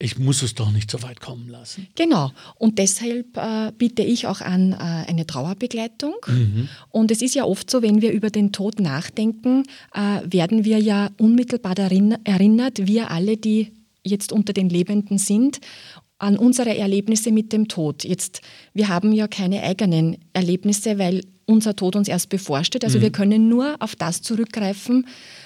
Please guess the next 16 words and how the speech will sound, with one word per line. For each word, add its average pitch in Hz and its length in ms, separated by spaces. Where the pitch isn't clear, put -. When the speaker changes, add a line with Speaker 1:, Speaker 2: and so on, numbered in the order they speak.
Speaker 2:
was 202 180
wir 208 80
erlebt 185 360
haben, 220 160
vielleicht 196 400
mit 220 160
anderen 185 420
Mitmenschen. 139 720
Und 214 400
da 185 60
gibt's 208 320
ja 202 160
auch 214 100
sehr 208 380
unterschiedliche 190 960
Erlebnisse, 214 760